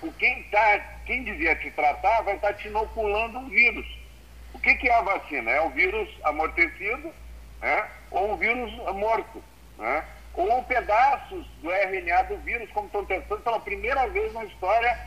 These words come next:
da humanidade, que pode ter uma consequência, inclusive, de mutação dentro da célula humana, né? Então, não é uma coisa simples isso.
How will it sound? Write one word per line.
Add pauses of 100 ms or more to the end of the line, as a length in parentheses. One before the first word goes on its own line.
(200)
da
humanidade, (500)
que
pode
ter
uma
consequência,
inclusive,
de
mutação (440)
dentro
da
célula
humana, (260)
né? (300)
Então,
não
é
uma
coisa
simples
isso.